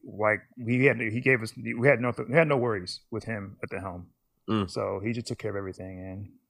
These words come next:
Speaker 1: like, it was, it was some real boss shit. So shout out to you, brother-in-law. Good
Speaker 2: D-,
Speaker 1: job.
Speaker 2: does he listen to the show?
Speaker 1: I mean, he will, 'cause, like, I heard,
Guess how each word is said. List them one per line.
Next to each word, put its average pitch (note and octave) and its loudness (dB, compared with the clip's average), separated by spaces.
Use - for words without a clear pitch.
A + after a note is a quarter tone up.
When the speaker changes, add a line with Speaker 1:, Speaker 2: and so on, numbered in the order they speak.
Speaker 1:
like, G2+ -2
it G2+ -4
was, A2 -2
it - -2
was A#2 -2
some D#3+ 2
real F3+ 6
boss F3+ 4
shit. - 2
So - 2
shout B3 12
out C#4+ 12
to A3+ 6
you, B3+ 10
brother-in-law. B2 4
Good C4+ 0
Speaker 2:
D-, - 6
Speaker 1:
job. A#3+ 10
Speaker 2:
does A2+ 10
he C3+ 12
listen C3 12
to C#3+ 6
the C3 6
show? D#3 0
Speaker 1:
I A#2 -2
mean, A#2+ 0
he C#3+ 2
will, C#3+ 4
'cause, A#2+ -4
like, A2 -2
I A2 -4
heard, G#2+ -10